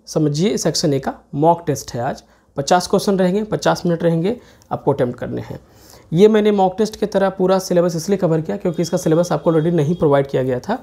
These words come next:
तो अभी जो टेस्ट होगा इसके बाद आपको सिलेबस के साथ डेट आपको सेंड कर दिया जाएगा आपकी ईमेल पे, ताकि आप आसानी से उसी टॉपिक को तैयारी कर सकें और उसी टॉपिक का आपका जो माइनर टेस्ट है और मेजर टेस्ट है वो आपका हो सके आराम से। तो अभी आप,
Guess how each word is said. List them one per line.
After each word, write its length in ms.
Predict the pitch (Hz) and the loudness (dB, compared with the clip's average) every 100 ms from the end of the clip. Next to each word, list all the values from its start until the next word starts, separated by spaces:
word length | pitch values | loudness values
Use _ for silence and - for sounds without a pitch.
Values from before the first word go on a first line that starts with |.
| - - - - | -10 -20 -20 -4
तो 80 | 175 | 0
अभी 320 | 175 170 180 214 | 4 6 6 4
जो 140 | 214 | 2
टेस्ट 300 | 214 190 - | 2 -2 0
होगा 160 | 160 170 | 0 2
इसके 200 | 160 175 | 0 0
बाद 200 | 160 175 | 0 2
आपको 460 | 160 - 202 226 175 | 0 0 0 2 0
सिलेबस 420 | - 156 156 185 | 2 4 4 0
के 100 | 185 | -2
साथ 260 | - 175 151 | -2 -2 0
डेट 240 | 156 170 | 0 0
आपको 260 | 156 - 214 | -6 -4 -6
सेंड 240 | - 185 | -2 -2
कर 160 | 185 147 | 0 0
दिया 160 | 143 | 0
जाएगा 320 | 135 127 170 226 - _ - | 0 -2 -2 -6 -14 _ -12
आपकी 220 | - 151 | -2 0
ईमेल 200 | 143 135 | 2 0
पे, 220 | - 240 - - _ _ | 0 -4 -4 -20 _ _
ताकि 240 | 147 - 156 | -2 2 2
आप 220 | 165 - | 2 0
आसानी 340 | 139 135 156 | -6 -2 -2
से 180 | 170 196 | 0 -2
उसी 240 | 214 147 214 | 0 0 0
टॉपिक 340 | 190 - 156 | 0 0 -4
को 80 | - | -4
तैयारी 280 | - 151 147 | 0 2 2
कर 120 | 156 | -2
सकें 240 | 160 156 220 | -4 -6 -2
और 100 | 175 | -2
उसी 180 | 147 160 | -2 -2
टॉपिक 320 | 151 - 143 | -4 -4 -6
का 80 | 127 | -6
आपका 260 | - 240 - - - _ | -6 -8 -8 -20 -20 _
जो 120 | 156 | 2
माइनर 280 | 151 156 190 | 4 4 2
टेस्ट 340 | 214 185 - 220 | 2 -2 -2 -4
है 60 | |
और 80 | 196 | 0
मेजर 220 | 160 156 | 2 2
टेस्ट 320 | 180 156 139 160 | 0 -2 -2 -2
है 60 | |
वो 100 | 135 | 0
आपका 280 | 123 - 277 - _ _ | -2 -2 -8 -8 _ _
हो 80 | 139 | -4
सके 300 | 135 - 202 220 _ - | -4 -4 -4 -6 _ -4
आराम 220 | 123 123 | -4 -4
से। 180 | - - _ _ _ - - - - - - - - | -10 -16 _ _ _ -20 -20 -20 -20 -20 -20 -20 0
तो 80 | 220 | 6
अभी 240 | 208 180 226 | 6 6 4
आप, 340 | 226 226 - | 4 4 -6